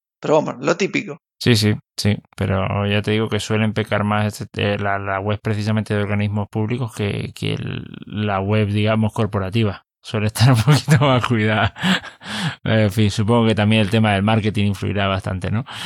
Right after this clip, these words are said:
Speaker 1: <laughs>
Speaker 2: Eh, <laughs> en fin. Em, pero bueno,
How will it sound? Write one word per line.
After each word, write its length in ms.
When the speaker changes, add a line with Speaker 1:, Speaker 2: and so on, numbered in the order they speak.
Speaker 1:
<laughs> 120
Speaker 2:
Eh, 840
<laughs> 540
en 240
fin. 320
Em, 680
pero 880
bueno, 400